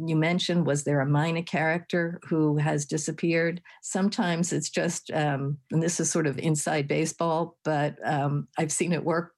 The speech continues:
so often to very good effect for, for many successful young <laughs> writers.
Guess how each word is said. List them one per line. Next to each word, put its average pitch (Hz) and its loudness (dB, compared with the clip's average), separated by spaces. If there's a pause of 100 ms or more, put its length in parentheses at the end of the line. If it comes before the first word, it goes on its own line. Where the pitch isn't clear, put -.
(160)
so 165 -2
often 165 0
to 151 0
very 151 2
good 156 0
effect 156 -2
for, 147 0
for 156 2
many 160 2
successful 165 -2
young 160 2
<laughs> - -2
writers. 160 0